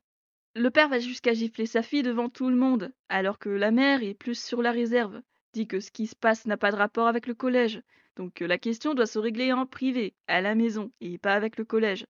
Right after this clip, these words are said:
Et pendant ce temps-là, quand on observe ce genre de choses, on ne peut pas faire grand-chose non plus en tant que personnel. Pour continuer sur Calista, la web-série aborde en particulier la question des photos dénudées et des conséquences. Là, c'est Calista,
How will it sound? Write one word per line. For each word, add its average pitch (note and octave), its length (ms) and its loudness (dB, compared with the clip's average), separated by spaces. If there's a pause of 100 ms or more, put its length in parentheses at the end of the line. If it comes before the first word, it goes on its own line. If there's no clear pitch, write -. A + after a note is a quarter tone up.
(420)
Et A#3+ 100 0
pendant A3+ 260 4
ce A3+ 60 -6
temps-là, D#4+ 380 2
quand G#3+ 160 -6
on G#3+ 100 0
observe A3+ 320 -2
ce A3 140 -4
genre A3 180 0
de A3+ 180 -2
choses, D#4+ 560 -2
on A3 120 -4
ne A3 40 -4
peut A#3+ 140 0
pas C#4+ 300 0
faire C#4 180 0
grand-chose B3+ 320 -4
non B3+ 120 -2
plus C4+ 180 -6
en A#3+ 100 -4
tant A3+ 140 -8
que A3+ 100 -6
personnel. A#3 640 -4 (1040)
Pour C4+ 120 -4
continuer D#4+ 440 0
sur G#3 260 -6
Calista, B3 720 0
la G#3+ 300 2
web-série D4 500 -2
aborde A3 300 0
en G3 120 -4
particulier C4 640 -2
la A3+ 100 4
question A#3+ 320 -6
des A#3 100 -4
photos A3+ 320 -4
dénudées B3 640 2
et A#3 60 -2
des B3 160 -2
conséquences. B3+ 720 -6 (600)
Là, B3+ 220 4
c'est C#4+ 240 -4
Calista, C4+ 600 0